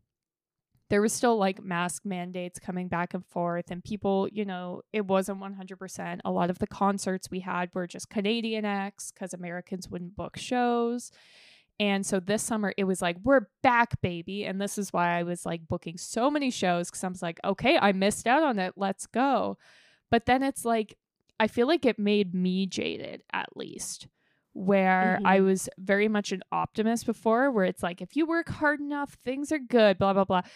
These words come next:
Speaker 1: Where now there's always, like, that little voice in my head that's like, "This could all go away in a moment's notice." And then it makes
Speaker 2: Yeah.
Speaker 1: you, like, I don't know. It should make you appreciate things more, I would think.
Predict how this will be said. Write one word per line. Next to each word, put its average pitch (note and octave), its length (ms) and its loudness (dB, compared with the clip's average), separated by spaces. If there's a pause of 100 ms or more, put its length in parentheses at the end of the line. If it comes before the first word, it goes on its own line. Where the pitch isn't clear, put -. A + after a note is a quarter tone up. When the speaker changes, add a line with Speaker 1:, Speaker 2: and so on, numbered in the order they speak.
(160)
Speaker 1:
Where G#3+ 180 6
now G#3 500 0 (100)
there's G3 320 -2
always, G3 360 0
like, F#3+ 220 -4
that F3 200 0
little F3+ 300 -4
voice F3 340 -8
in F3 80 -10
my E3 140 -10
head E3+ 260 -8
that's - 200 -12
like, E3 180 -8
"This G#3+ 140 -6
could G4 180 -2
all G#3+ 140 4
go F#3+ 180 -2
away E3+ 560 0 (800)
in F#3+ 120 0
a F3+ 60 0
moment's F3 500 -6
notice." - 640 -8 (460)
And G3 180 2
then G3 120 4
it F#3+ 120 4
makes F#3+ 480 0
Speaker 2:
Yeah. G3+ 60 -2
Speaker 1:
you, G3 280 2
like, F3 640 -4 (760)
I A#3+ 60 -4
don't B3+ 200 0
know. B3+ 260 4
It A#3 120 8
should F4 360 0
make G4+ 240 -2
you C4 80 2
appreciate A#3+ 640 -2
things - 340 -14
more, - 360 -8
I F3+ 100 -4
would F3 220 -10
think. G#3 320 -2